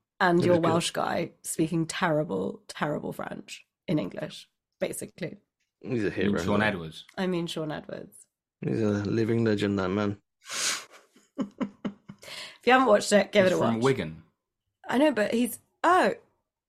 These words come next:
Speaker 1: I always thought he was Welsh.
Speaker 3: <laughs> It's 'cause he was
Speaker 2: It's
Speaker 3: their defense
Speaker 2: all right.
Speaker 3: coach.
Speaker 1: Oh, he gives off real Welsh energy.
Speaker 3: No,
Speaker 1: He doesn't
Speaker 3: he,
Speaker 1: come
Speaker 3: he,
Speaker 1: across as English.
Speaker 2: I do get what you mean. I
Speaker 3: he's
Speaker 2: do get
Speaker 3: from
Speaker 2: what you mean.
Speaker 3: Wigan.
Speaker 1: I understand. I'm just saying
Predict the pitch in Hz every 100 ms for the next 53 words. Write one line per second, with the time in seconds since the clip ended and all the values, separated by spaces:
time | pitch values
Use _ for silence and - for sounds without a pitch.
0 | _ _ _ _ _ _ _ _ 269 320
1 | 330 311 294 233 214 208 302 208 156 170
2 | - 165 - - - 196 - - - -
3 | - _ _ _ - - 127 123 - _
4 | - 117 117 147 196 170 117 110 85 78
5 | - - 262 320 370 359 214 180 175 190
6 | 254 381 403 392 247 254 311 392 240 254
7 | 302 330 - 247 330 349 185 - - -
8 | - - 233 - 349 381 349 311 262 349
9 | 415 370 277 202 170 - 156 180 160 156
10 | 131 120 110 104 87 160 135 104 87 143
11 | 143 135 143 160 117 82 71 - 302 415
12 | 466 466 - 381 427 262 208 233 294 339
13 | 349 294 262